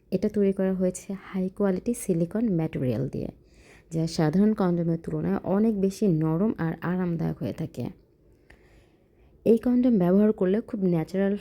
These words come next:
ফিলিং পাওয়া যায়, অস্বস্তি লাগে না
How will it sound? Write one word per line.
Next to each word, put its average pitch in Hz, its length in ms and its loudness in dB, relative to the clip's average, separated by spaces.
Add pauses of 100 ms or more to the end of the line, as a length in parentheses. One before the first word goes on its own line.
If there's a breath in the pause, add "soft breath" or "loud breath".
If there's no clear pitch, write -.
ফিলিং 220 380 2
পাওয়া 220 320 -2
যায়, 254 240 -2 (400)
অস্বস্তি - 540 -2
লাগে 190 260 2
না 190 140 2